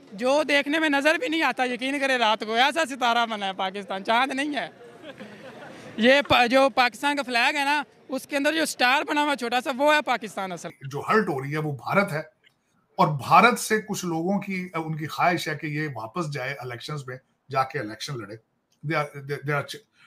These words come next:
Speaker 2: फिर हो सकता है कुछ positioning बेहतर हो जाए। और दूसरा, खालदा जिया साहिबा जो है, उन्होंने ये, उनकी स्टेटमेंट ये थी कि "हम इंतकाम में नहीं जाएंगे,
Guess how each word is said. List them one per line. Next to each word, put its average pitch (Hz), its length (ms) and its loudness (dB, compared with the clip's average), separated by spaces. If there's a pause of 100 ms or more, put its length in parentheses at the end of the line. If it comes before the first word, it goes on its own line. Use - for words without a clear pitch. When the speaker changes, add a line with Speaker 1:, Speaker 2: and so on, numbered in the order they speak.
(200)
Speaker 2:
फिर 170 200 -4
हो 180 80 6
सकता - 280 0
है - 120 -8
कुछ 147 100 -8
positioning 127 520 -8
बेहतर 143 220 -6
हो 120 120 -6
जाए। 151 120 -2
और 147 60 -2
दूसरा, 147 440 0 (600)
खालदा 196 400 8
जिया 160 200 4
साहिबा 147 340 -2
जो 139 120 -6
है, 127 80 -8
उन्होंने 135 340 -8
ये, 127 280 -10 (480)
उनकी 147 220 -2
स्टेटमेंट 143 380 -4
ये 139 60 -4
थी 139 160 -12
कि 127 280 -10
"हम 123 140 -12
इंतकाम 120 460 -4
में 131 140 -4
नहीं 110 180 -6
जाएंगे, 110 360 -8